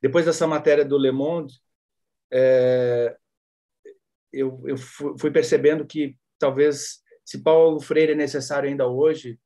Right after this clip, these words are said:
talvez tenhamos evoluído muito pouco, né? E que, na verdade, se Paulo Freire estivesse introjetado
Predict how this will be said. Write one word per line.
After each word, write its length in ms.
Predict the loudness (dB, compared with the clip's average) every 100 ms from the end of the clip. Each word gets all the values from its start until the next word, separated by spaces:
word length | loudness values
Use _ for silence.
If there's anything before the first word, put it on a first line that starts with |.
| _ _
talvez 300 | -4 -2 0
tenhamos 340 | 0 0 0
evoluído 460 | -2 0 0 0 -2
muito 200 | -10 -10
pouco, 360 | -6 -6 -6 -12
né? 180 | -12 -14 _ _ _ _ _ _ -14
E 60 | -8
que, 100 | -2
na 140 | 0
verdade, 480 | 0 0 0 -2 -4
se 100 | -4
Paulo 240 | -2 -2
Freire 340 | -2 -4 -4 -4
estivesse 480 | -12 -6 -4 -4
introjetado 840 | -6 -6 -4 -4 -4 -6 -4 -6 -8